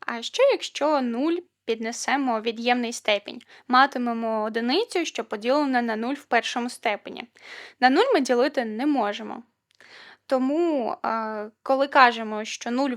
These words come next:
в степені n дорівнює нулю, важливо зауважити, що n при цьому — це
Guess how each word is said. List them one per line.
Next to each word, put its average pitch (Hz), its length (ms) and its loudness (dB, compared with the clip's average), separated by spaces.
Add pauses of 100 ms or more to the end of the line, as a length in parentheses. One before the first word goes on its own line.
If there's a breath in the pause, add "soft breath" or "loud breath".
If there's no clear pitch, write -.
в - 60 -16
степені 247 480 2
n 240 160 2
дорівнює 233 420 -4
нулю, 277 260 0 (160)
важливо 269 420 -2
зауважити, 240 800 -4
що - 300 -10 (260)
n 523 240 0
при 415 140 2
цьому — 294 480 0
це 220 380 -6